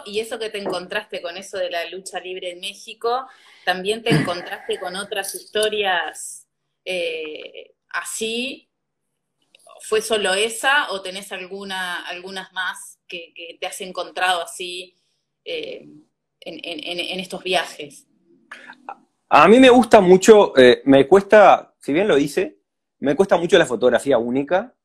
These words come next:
Speaker 2: este, o, o
Speaker 1: Claro.
Speaker 2: o, o por, por ahí la fotografía de calle. Eh, hay un montón de, de exponentes nacionales e internacionales que lo hacen de maravilla. A mí me cue-,
Speaker 1: Mm.
Speaker 2: siempre me costó.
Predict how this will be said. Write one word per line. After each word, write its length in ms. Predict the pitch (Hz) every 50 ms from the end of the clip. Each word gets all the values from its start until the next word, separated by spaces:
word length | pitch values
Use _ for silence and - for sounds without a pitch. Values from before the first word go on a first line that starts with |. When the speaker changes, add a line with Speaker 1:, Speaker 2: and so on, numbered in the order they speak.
| _ _ _
Speaker 2:
este, 640 | - - 98 - _ - 107 98 98 98 - - _ _ - 53 -
o, 120 | - 117 110
o 100 | 110 -
Speaker 1:
Claro. 240 | - 180 170 165 - - -
Speaker 2:
o, 380 | - - - - - - -
o 220 | 107 - - 120 107
por, 280 | 110 110 110 113 113
por 120 | 107 110 104
ahí 100 | 110 117
la 80 | 120 110
fotografía 320 | 104 107 104 - 131 127
de 80 | 110 98
calle. 460 | 113 113 113 - 143 156 202 220 _ _ _ _ _ _ _ _ _ _
Eh, 420 | - - 110 110 107 107 104 104 101 101 101 - - _ _
hay 160 | - 117 123
un 80 | 127 117
montón 320 | 117 113 101 123 127 127
de, 140 | 120 117 107 -
de 120 | 110 113
exponentes 680 | 110 - - - 113 113 110 117 123 127 120 151 143 110
nacionales 480 | 101 98 92 101 107 107 117 127 120
e 40 | 120
internacionales 560 | 107 95 107 107 101 - 107 113 123 131 120
que 80 | - 107
lo 60 | 110
hacen 160 | 113 - 127
de 60 | 113 107
maravilla. 440 | 104 107 107 104 120 127 - 165 -
A 140 | - 123 110
mí 140 | 127 143 151
me 160 | 143 127 -
cue-, 340 | - 123 123 202 202 202 196
Speaker 1:
Mm. 40 | -
Speaker 2:
siempre 200 | - 160 165 143
me 80 | 123
costó. 540 | 107 110 - - 127 131 147 175 208 - _